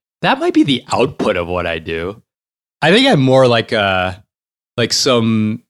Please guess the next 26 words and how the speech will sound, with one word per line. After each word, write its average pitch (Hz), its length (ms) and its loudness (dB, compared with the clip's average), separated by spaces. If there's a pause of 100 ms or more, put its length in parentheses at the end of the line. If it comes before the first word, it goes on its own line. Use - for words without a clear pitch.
(140)
sweet 127 560 -2
internet 113 480 -2
sorcerer 90 1040 -4 (360)
that 113 100 -2
has 113 300 -2
this 107 180 -4
cauldron 113 880 -2
of 95 160 -8
just 95 420 -8
bubbly 113 600 -4
stuff - 500 -6
in 104 140 -10
it. 92 240 -8 (480)
And 123 140 -2
just, 123 180 0
like, 139 100 0
you're 135 120 -2
just 160 100 0
not 165 240 0
sure 127 320 0
what's 113 260 -2
gonna 90 300 -8
come - 220 -14
out 87 180 -10
of 110 80 -16
it. 131 220 -20